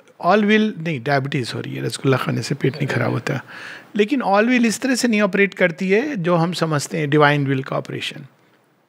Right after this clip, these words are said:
वो आपको ले जाती है कभी कभी मृत्यु की गुफा से, क्योंकि शाश्वत जीवन का मार्ग मृत्यु की गुफा से ही निकलता है।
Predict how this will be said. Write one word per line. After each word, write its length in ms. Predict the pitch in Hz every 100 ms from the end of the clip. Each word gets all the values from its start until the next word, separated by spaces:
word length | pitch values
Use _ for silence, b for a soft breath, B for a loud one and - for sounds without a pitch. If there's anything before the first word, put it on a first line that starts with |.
| _ _ _ 180
वो 100 | 156
आपको 260 | 160 -
ले 200 | 208 175
जाती 300 | 185 170 -
है 60 | 185
कभी 240 | 170 151
कभी 260 | 147 156 214
मृत्यु 460 | 175 160 - 226
की 160 | 202 254
गुफा 340 | 160 147 151
से, 320 | 123 - - - _ B B B B -
क्योंकि 300 | 165 147 220
शाश्वत 580 | 190 165 143 - 220 226
जीवन 380 | 180 170 175 202
का 200 | 208 202
मार्ग 400 | 139 143 180 165 - 151
मृत्यु 360 | 156 - 196
की 160 | 175 214
गुफा 300 | 139 127 143
से 180 | 127 139
ही 160 | 156
निकलता 500 | 160 123 - - -
है। 220 | - -